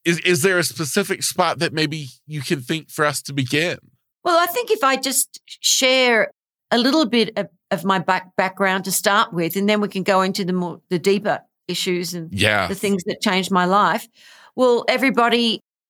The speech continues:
Speaker 2: my name is Michelle Blood, and I am from Australia. And I had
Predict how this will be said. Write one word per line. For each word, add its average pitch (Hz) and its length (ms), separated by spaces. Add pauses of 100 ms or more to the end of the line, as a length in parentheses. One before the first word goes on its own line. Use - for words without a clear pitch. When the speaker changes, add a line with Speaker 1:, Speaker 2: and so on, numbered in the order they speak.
(340)
Speaker 2:
my 190 120
name 202 180
is 254 100
Michelle 285 320
Blood, 202 380 (100)
and 175 340
I 180 420
am 196 300 (260)
from 208 260
Australia. 208 580 (840)
And 208 200
I 220 200
had 226 480